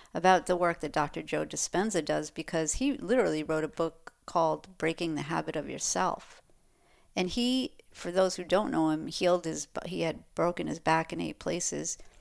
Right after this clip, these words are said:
probably wasn't gonna walk again. And by, by sheer thought alone, he healed his back by imagining each bone healed. And he said, if you truly believe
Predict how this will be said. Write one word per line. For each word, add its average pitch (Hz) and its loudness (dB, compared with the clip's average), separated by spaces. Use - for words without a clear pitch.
probably 196 0
wasn't 165 -2
gonna 147 -4
walk 151 0
again. 139 -6
And 175 0
by, 175 4
by 165 2
sheer 214 -2
thought - 0
alone, 175 0
he 170 -8
healed 170 -2
his 165 -8
back - 0
by 170 -4
imagining 175 0
each 170 -8
bone 165 0
healed. 175 -2
And 196 -2
he 320 0
said, 240 2
if - -4
you 208 -6
truly 269 0
believe 180 -4